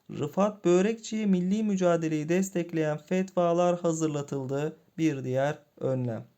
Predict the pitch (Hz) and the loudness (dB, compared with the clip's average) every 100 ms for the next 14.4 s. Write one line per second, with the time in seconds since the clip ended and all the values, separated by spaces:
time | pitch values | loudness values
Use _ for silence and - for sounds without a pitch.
0 | _ _ _ _ _ _ _ _ _ _ | _ _ _ _ _ _ _ _ _ _
1 | _ _ _ _ _ _ _ _ _ _ | _ _ _ _ _ _ _ _ _ _
2 | _ - 175 226 226 226 220 220 214 220 | _ -2 0 0 0 0 2 0 -2 -2
3 | 220 - 196 196 - 196 202 196 190 180 | -4 -2 0 0 0 -2 -2 -4 -2 -2
4 | 175 156 151 156 165 - _ _ - 156 | 0 -2 0 0 -2 -6 _ _ -6 -4
5 | 151 175 233 247 247 208 196 190 196 190 | -4 -4 -4 -4 -2 -2 0 2 2 2
6 | 175 175 170 165 165 165 143 147 160 170 | 0 2 0 0 -2 -2 -4 -2 -4 -4
7 | 170 160 180 _ _ _ _ _ _ _ | 0 0 -2 _ _ _ _ _ _ _
8 | _ 160 156 160 170 170 170 175 175 185 | _ 2 4 4 4 4 2 2 2 2
9 | 208 - 165 165 202 214 202 180 170 165 | 0 -2 0 2 2 0 -2 0 2 2
10 | 196 190 151 135 135 - 160 180 175 175 | 2 0 0 -4 -4 0 2 4 2 2
11 | 170 170 170 175 _ _ _ _ _ _ | 2 0 -2 -4 _ _ _ _ _ _
12 | _ _ - 139 202 247 - 202 190 196 | _ _ -6 2 2 2 0 2 4 2
13 | 190 160 156 180 208 - 196 190 185 185 | 2 2 2 -2 -4 -2 2 2 2 0
14 | 175 175 170 | 0 2 -2